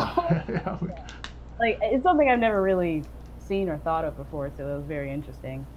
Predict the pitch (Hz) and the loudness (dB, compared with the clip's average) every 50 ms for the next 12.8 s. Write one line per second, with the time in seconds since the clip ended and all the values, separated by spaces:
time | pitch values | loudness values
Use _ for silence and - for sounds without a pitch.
0 | - - - - - 156 156 156 143 139 139 - 143 139 139 135 139 139 139 - | -16 -16 -16 -14 -10 -8 -6 -4 -4 -4 -4 -4 -6 -6 -6 -6 -6 -8 -8 -10
1 | - - - - - - - - - - - - - - - - - - - - | -14 -14 -14 -14 -14 -14 -14 -16 -14 -16 -14 -14 -14 -14 -14 -14 -14 -14 -16 -14
2 | - - - - - 190 226 - 339 330 262 180 185 185 196 214 220 202 208 214 | -14 -14 -10 -4 -2 0 4 6 6 6 6 4 4 4 4 6 4 4 2 0
3 | - - 214 202 202 196 190 180 - - - - - - - - - - - - | -2 -4 -4 -2 0 -2 -2 -2 -6 -10 -14 -14 -14 -14 -14 -14 -16 -16 -16 -16
4 | - - - 185 175 175 170 165 170 165 165 151 147 - - - - - - 196 | -14 -10 -4 -2 0 0 0 0 -2 -2 -2 -4 -6 -8 -12 -14 -14 -6 0 0
5 | 180 196 - - - 247 226 208 208 196 196 180 180 180 175 180 185 196 190 - | 0 0 0 -4 -8 -6 -4 -4 -2 -2 -2 0 0 0 2 2 0 0 -4 -8
6 | - 156 165 - - - - 147 170 214 240 262 277 285 285 277 262 240 226 202 | -8 -8 -10 -10 -10 -10 -8 -6 -4 -4 -2 -2 0 0 0 0 0 -2 -4 -4
7 | 208 214 220 233 254 269 277 269 - - - - - - 180 180 - 170 156 156 | -2 0 2 2 2 0 -2 -4 -8 -14 -14 -10 -2 0 0 0 2 0 -2 0
8 | - 185 170 147 147 147 139 131 165 185 175 156 147 160 151 151 151 147 143 131 | 0 0 0 0 0 -2 -4 0 2 2 2 2 2 0 0 0 0 -2 -2 -2
9 | 127 127 127 - - - - - - - - - - - 143 135 127 127 123 123 | -4 -6 -8 -10 -12 -14 -16 -16 -16 -16 -16 -14 -10 -8 -6 -4 -4 -4 -6 -8
10 | - - - - - - 156 147 147 - - - 170 175 180 175 175 175 165 170 | -10 -12 -14 -10 -2 0 0 0 0 -2 2 4 6 8 8 8 6 6 6 6
11 | 175 165 160 160 160 - 127 160 165 180 175 - - - - 160 160 170 165 165 | 6 4 2 0 -2 -4 -4 -2 0 0 -2 -2 -8 -8 -4 -4 -2 -2 -2 -4
12 | 165 170 165 170 165 165 165 - - 214 170 151 143 131 131 135 | -2 -2 -2 0 0 0 -2 -2 0 0 2 2 0 0 -4 -8